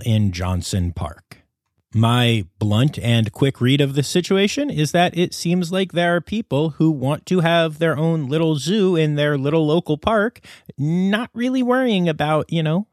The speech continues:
the welfare of the actual animals there. I'm not okay with that. The good news here is that if animal experts come in, and they're actual animal experts, my guess is that they will recommend shutting the zoo down.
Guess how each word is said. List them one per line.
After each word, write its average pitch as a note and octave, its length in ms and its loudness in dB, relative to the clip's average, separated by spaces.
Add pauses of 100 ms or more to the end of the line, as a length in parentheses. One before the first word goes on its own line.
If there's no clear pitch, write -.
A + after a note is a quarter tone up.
the D3 200 2
welfare D#3 640 0
of D3 220 -2
the D#3 140 2
actual D#3+ 420 -2
animals C3+ 520 -4
there. C#2 360 -12 (560)
I'm E4 220 -2
not F4 180 0
okay D4+ 280 0
with B2+ 200 -2
that. - 280 -14 (280)
The C#3+ 200 4
good C#4+ 200 4
news G2+ 300 2
here F2+ 260 -2
is G2 200 -2
that F2+ 320 0 (120)
if C#3 260 0 (120)
animal A#2+ 500 2
experts - 560 -4
come A2 380 0
in, B2 560 2
and F2 600 0
they're F#2+ 280 -2
actual G2+ 460 0
animal F#2 340 0
experts, F#2+ 560 -4
my E2+ 240 0
guess F2 340 -2
is G2 280 0
that F#2+ 300 0
they F2+ 120 -2
will G#2 180 0
recommend G#2+ 800 0
shutting F2 560 -2
the F2+ 140 0
zoo F#2 260 0
down. F3 380 0